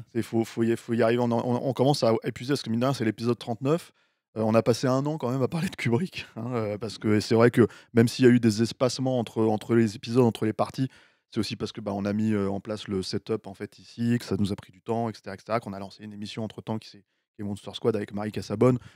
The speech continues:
qui nous a pris aussi du temps. Donc c'est un peu pour ça que tout ça, ça, ça s'est un petit peu décalé.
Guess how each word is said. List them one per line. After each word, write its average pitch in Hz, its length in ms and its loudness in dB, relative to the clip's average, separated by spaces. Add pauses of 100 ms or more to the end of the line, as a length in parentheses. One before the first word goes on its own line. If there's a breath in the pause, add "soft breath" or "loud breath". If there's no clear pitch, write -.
(180 soft breath)
qui 85 80 -6
nous 113 140 -2
a 110 60 2
pris - 140 -6
aussi 107 200 -4
du 98 140 -12
temps. 131 320 0
Donc 107 140 -10
c'est - 100 -14
un 101 60 -10
peu 113 120 -12
pour - 160 -10
ça 120 140 -4
que - 100 -16
tout - 80 -18
ça, 113 160 -6
ça, 98 240 -12
ça - 160 -18
s'est 101 140 -16
un 101 40 -12
petit - 140 -20
peu 117 120 -14
décalé. 104 400 -2